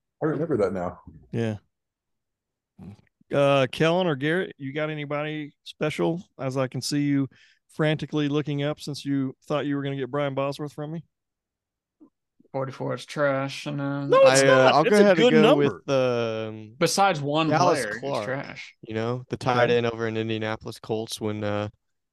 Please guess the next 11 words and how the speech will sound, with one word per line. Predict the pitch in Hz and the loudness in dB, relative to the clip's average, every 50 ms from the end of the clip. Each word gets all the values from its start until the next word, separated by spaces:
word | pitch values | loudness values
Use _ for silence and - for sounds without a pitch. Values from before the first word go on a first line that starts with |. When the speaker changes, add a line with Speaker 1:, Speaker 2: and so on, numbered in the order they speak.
| _ _ _ _ _ - | _ _ _ _ _ 0
Speaker 4:
Peyton | 127 120 117 113 113 113 | 2 2 2 0 -4 -4
Manning | 110 104 98 - _ _ _ _ 107 107 | -4 -4 -4 -6 _ _ _ _ -10 -10
was | 104 104 104 - - - - - - _ _ _ _ _ _ _ _ _ _ _ _ _ | -10 -10 -10 -12 -12 -14 -14 -16 -20 _ _ _ _ _ _ _ _ _ _ _ _ _
throwing | 131 120 117 117 113 107 | 6 6 8 6 6 4
dimes. | 110 110 110 107 110 107 104 | 2 2 2 2 0 0 -2
I'll, | 117 123 - _ _ | -4 -6 -6 _ _
I'll | 135 143 | -8 -4
go | 156 139 | -4 -4
with | 113 - | -2 0
Dallas | 117 110 110 101 104 - | 0 2 2 0 -2 -6
Clark. | - - - 107 117 - | -10 -8 -8 -8 -8 -10